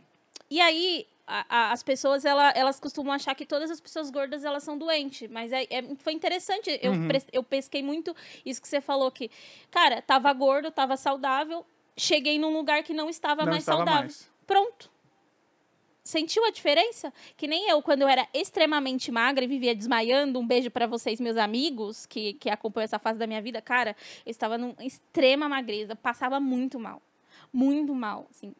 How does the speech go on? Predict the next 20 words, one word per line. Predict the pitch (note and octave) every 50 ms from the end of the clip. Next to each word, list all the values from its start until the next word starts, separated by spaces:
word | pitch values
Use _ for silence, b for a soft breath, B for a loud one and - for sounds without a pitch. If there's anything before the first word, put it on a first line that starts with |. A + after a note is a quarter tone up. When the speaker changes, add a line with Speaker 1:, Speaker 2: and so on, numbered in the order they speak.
| _ _
Speaker 1:
E | A3 A3
aí | A#3 A#3 A#3 A#3 A#3+ B3+ C#4 C#4
eu | C4+ C4+ C#4 C4+ A#3+
tive | A3+ - C#4+ A#3 B3+
anemia, | C4 C4 C4+ C#4+ C#4+ C4 C4 B3+ B3 B3 B3
tive | - - B3+ A#3
várias | A#3 B3+ B3+ D#4 B4 B4+ -
coisas, | - - D4 C#4 C#4+ D#4+ E4 E4+ F4+ F4
e | A#4 C5
eu | C#5
quero | C#5 - F#4+ D4+ C4
uma | D#4 A#4 B4+
pessoa | - C#5 - - C#5+ D5
magra | D5 B4 A4 A#4 A4 G#4 D#4 B3+ D4+ _ _
e | G#4 A#4+
doente. | B4 C#5 C#5 F4+ C#4 D4 D4+ - - - G3+ A#3 _ _
Olha | - F4+ G4 G4+ F#4+
aí, | E4 A#3+ A3 G#3 G3 - _ _ _ _ _ _ _
tá | - G3
vendo? | A#3 C4+ D4 C#4 B3 G#3+ G3+ G3+